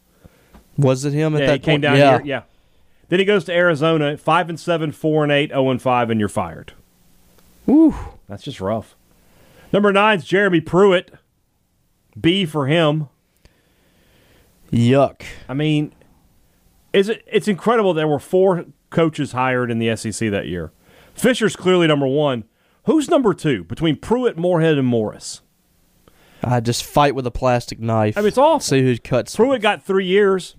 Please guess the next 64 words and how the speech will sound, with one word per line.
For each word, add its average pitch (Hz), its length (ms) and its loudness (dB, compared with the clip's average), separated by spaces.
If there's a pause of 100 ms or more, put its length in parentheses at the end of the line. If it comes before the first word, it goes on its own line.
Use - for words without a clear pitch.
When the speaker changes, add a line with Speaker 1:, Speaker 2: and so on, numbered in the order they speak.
(180)
Speaker 2:
Moorhead 214 280 4
went 190 120 0
to 156 80 -6
two 190 200 0
bowls. 170 640 0 (720)
Speaker 1:
Moorhead 185 400 6
was 165 140 0
the 156 40 -4
most 160 220 4
successful. 147 640 -2
Speaker 2:
Yeah. 190 200 -4 (440)
Speaker 1:
I 123 40 -2
mean, 120 360 0 (1080)
Speaker 2:
At 185 140 2
Speaker 1:
he 143 80 4
lost 208 340 8
to - 60 -4
Speaker 2:
eleven, 139 120 -2
Speaker 1:
Pruitt, 120 360 2
but 107 120 -12 (260)
Speaker 2:
at 214 100 0
eleven 214 440 0
is 156 160 -4
the 170 200 -8
easy 175 300 -2
number 147 320 0
two, 117 440 -4 (180)
and 135 120 -2
that's 147 160 0
Billy 143 280 0
Napier. 123 400 -2
His 113 180 -6
Speaker 1:
You 190 100 0
Speaker 2:
first 139 80 0
Speaker 1:
skipped 220 200 0
Speaker 2:
year. 214 80 6
Speaker 1:
out 202 60 4
on 165 100 -4
Steve - 380 -4
Campbell, 180 520 0
who 131 80 4
Speaker 2:
Well, 139 120 2
Speaker 1:
might 147 180 4
be 147 100 2
more 139 320 0
successful 143 600 -4
than 123 120 -8
the 123 120 -2
other 131 160 -2
guys. 92 320 -12
Speaker 2:
well, 156 80 0
he's 240 80 0
been 370 140 0
fired. 135 340 0
He's 220 100 -4
not 320 140 -2
in 214 80 -2
Central. 170 420 -6
He's 175 140 -4
not - 100 0
in - 40 -6
South 185 160 -2
Alabama 165 340 0
anymore. 190 360 -2